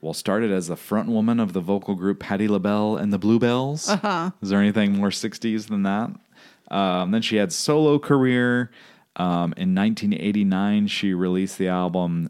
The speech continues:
Speaker 1: Be Yourself,
Speaker 2: Mm-hmm.
Speaker 1: which, uh, the Prince song Yo Mister and Love eighty-nine appeared on.
Speaker 2: Mm-hmm.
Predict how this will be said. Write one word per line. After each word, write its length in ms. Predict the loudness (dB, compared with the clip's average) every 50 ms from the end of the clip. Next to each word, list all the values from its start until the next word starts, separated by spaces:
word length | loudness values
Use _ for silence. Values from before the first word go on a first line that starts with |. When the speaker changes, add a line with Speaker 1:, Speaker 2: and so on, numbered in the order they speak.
| -8 -6
Speaker 1:
Be 180 | -2 0 0 0
Yourself, 680 | 0 -2 -2 -2 0 0 2 2 0 -2 -6 -16 -20 -20 _ _ _ _ _ _ _ _ -6
Speaker 2:
Mm-hmm. 160 | -4 0 2
Speaker 1:
which, 440 | 4 4 4 4 2 -2 -4 -4 -8 _ _ _ _ _ _ _ _ _ _ _
uh, 240 | -6 -2 -2 0 0 -2
the 100 | -2 -4
Prince 300 | -2 -2 -2 -2 -2 -2
song 240 | -2 0 0 2 2
Yo 220 | 2 2 2 2
Mister 540 | 2 0 0 -2 -2 -2 0 0 0 -2 -4 _ _ _ _ -6
and 280 | -4 -2 0 0 0 -2
Love 300 | -2 -2 0 0 0 0
eighty-nine 560 | 0 0 2 2 2 4 4 4 2 2 2 0
appeared 300 | -2 0 0 0 0 0
on. 600 | -2 -2 -2 -4 -4 -6 -6 -6 -6 -6 -6 -8 -6
Speaker 2:
Mm-hmm. 220 | -4 -2 0 0